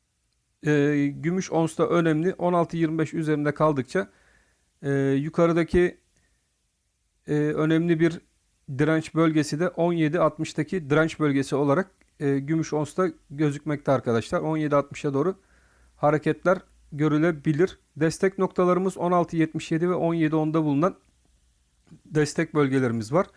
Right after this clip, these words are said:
Aşağıda önemli kırılmaması gereken destekse on altı yirmi beşteki destek bölgesi olarak gümüş onsta gözükmekte. Gümüş gramı da değerlendirelim hemen. Gümüş gramda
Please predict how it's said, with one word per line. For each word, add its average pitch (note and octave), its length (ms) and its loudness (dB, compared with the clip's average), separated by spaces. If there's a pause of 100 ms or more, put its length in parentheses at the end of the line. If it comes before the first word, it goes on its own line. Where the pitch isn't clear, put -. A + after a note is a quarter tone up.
(640)
Aşağıda F3 480 2
önemli F3 600 0
kırılmaması E3 540 0
gereken D#3 440 0 (180)
destekse D#3 680 -2 (120)
on E3 140 0
altı D3+ 260 0
yirmi D#3 240 0
beşteki D3 540 -2 (600)
destek D#3 400 -2
bölgesi D3+ 380 0
olarak D#3 340 0
gümüş D#3 220 -2
onsta D3+ 340 -2 (160)
gözükmekte. C#3 680 -2 (680)
Gümüş F3 300 0
gramı F#3+ 360 4
da E3+ 100 4
değerlendirelim C#3 600 4
hemen. D3 280 -2
Gümüş E3+ 240 -2
gramda F#3+ 520 2